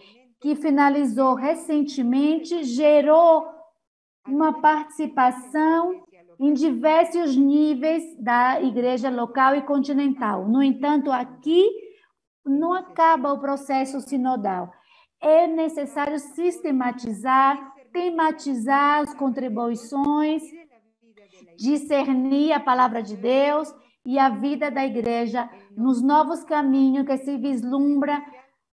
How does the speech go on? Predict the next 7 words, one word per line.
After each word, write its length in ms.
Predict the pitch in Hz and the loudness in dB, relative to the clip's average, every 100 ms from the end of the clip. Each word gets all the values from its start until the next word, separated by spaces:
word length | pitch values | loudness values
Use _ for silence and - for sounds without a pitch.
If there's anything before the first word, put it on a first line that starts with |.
| _ | _
a 160 | - 254 | 0 0
uma 220 | 277 294 | 2 2
renovação 760 | 302 294 269 262 262 262 254 247 | 2 2 2 0 -2 -2 -4 -4
eclesial 1000 | 254 294 349 285 269 262 262 269 285 330 | -6 -4 -2 -2 0 4 6 6 4 0
e 100 | 330 | -4
maior 420 | 320 302 320 330 | -4 0 -2 -2
fidelidade 1300 | 330 247 330 320 240 240 247 269 269 226 285 285 | -8 -6 -6 -6 -8 -2 2 2 0 -4 -6 -8